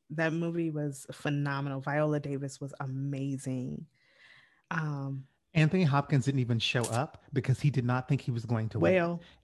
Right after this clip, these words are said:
Speaker 2: Everyone assumed that Chadwick was going to win. And so I think people were just surprised. It's very rare that someone who had the amount of awards going in d-, don't win the Oscar, but that's not what happened this time. And it's,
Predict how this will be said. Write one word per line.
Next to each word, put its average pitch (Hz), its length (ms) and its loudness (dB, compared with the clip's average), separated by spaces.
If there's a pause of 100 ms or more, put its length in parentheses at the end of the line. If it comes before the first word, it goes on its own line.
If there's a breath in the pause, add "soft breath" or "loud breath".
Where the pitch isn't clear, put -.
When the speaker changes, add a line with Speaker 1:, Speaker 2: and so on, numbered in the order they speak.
Speaker 2:
Everyone 170 460 6
assumed 139 440 2
that 123 80 -2
Chadwick 127 420 2
was 123 140 2
going 120 300 2
to - 120 -10
win. 107 380 -6 (340 loud breath)
And 143 160 6
so 143 160 2
I 127 80 4
think 151 240 2
people 156 260 2
were 160 80 2
just 143 240 -2
surprised. 196 440 -4
It's 143 140 -4
very 147 320 4
rare 170 560 0 (260 loud breath)
that 147 180 0
someone 151 300 4
who 143 400 2
had 143 240 0
the 139 80 0
amount 139 240 2
of 131 60 0
awards 143 340 2
going 131 320 4
in 139 340 2 (240 soft breath)
d-, 147 240 8
don't 147 220 6
win 143 160 8
the 131 100 4
Oscar, 131 300 0
but 113 160 -4
that's 120 220 0
not 127 180 0
what 131 100 0
happened 135 300 0
this 139 140 -2
time. 135 320 -4
And 127 100 2
it's, - 160 -6